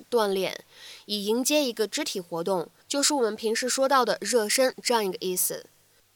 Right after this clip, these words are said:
那么下面呢，我们来看这样一个例子。If you don't warm up before taking exercise, you risk injuring yourself.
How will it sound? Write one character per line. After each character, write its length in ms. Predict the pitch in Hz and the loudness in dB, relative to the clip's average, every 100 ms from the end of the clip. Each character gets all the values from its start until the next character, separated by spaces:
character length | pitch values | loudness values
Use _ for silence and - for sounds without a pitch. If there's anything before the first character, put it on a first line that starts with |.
| _ | _
那 160 | 277 | 0
么 120 | 262 262 | 2 2
下 200 | 349 330 | 4 4
面 160 | 262 | 4
呢， 100 | 233 | 4
我 60 | - | 2
们 80 | 196 | 2
来 120 | 185 | 0
看 220 | 277 247 | 0 0
这 100 | 294 | 4
样 120 | 269 | 6
一 60 | 220 | 4
个 60 | |
例 180 | 202 190 | 0 -2
子。 260 | 180 139 120 _ _ _ _ _ _ | -4 -8 -12 _ _ _ _ _ _
If 260 | 339 370 285 | -2 0 2
you 60 | |
don't 220 | 240 240 | 2 2
warm 260 | 190 254 262 | 4 4 4
up 140 | - - - | 0 -4 -12
before 280 | 196 208 | -4 -4
taking 340 | 190 262 269 302 | -2 -2 -2 -2
exercise, 680 | 202 202 185 - - - - - - - - - | -2 -2 -4 -4 -4 -6 -10 -12 -20 -20 -20 -4
you 120 | 208 | 2
risk 280 | 226 285 - _ | 4 4 -2 _
injuring 440 | 240 285 247 208 - | 0 2 2 2 0
yourself. 680 | 175 170 - 214 - 208 | -2 -2 4 4 4 -6